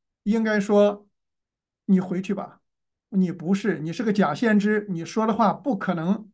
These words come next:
是对的，是吧？我不可能听你的，因为神跟我说的话不可能到了你这里又改了。”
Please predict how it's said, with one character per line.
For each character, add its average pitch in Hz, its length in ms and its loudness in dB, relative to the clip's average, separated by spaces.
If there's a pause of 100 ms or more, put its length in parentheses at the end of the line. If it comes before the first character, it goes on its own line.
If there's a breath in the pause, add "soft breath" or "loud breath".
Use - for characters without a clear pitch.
(120)
是 - 160 -2
对 202 200 2
的， - 220 -10 (340)
是 - 120 -6
吧？ 160 260 -2
我 170 80 -4
不 254 140 -4
可 196 140 2
能 208 100 4
听 226 220 2
你 185 100 6
的， 147 240 -10 (600)
因 208 180 2
为 190 120 6
神 190 340 0
跟 233 240 0
我 147 100 -6
说 196 200 -2
的 190 80 0
话 196 180 -2 (140)
不 302 140 2
可 190 140 -2
能 185 160 2
到 208 120 0
了 196 120 6
你 147 140 -4
这 202 140 -4
里 202 80 0
又 226 80 -2
改 - 300 -4
了。” - 280 -12